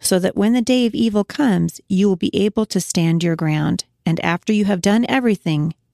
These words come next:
to stand. Stand firm then, with the belt of truth buckled around your waist, the breastplate of righteousness in place,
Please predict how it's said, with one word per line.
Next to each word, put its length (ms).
to 100
stand. 640
Stand 600
firm 400
then, 260
with 140
the 80
belt 360
of 120
truth 340
buckled 320
around 280
your 140
waist, 420
the 180
breastplate 680
of 200
righteousness 600
in 100
place, 400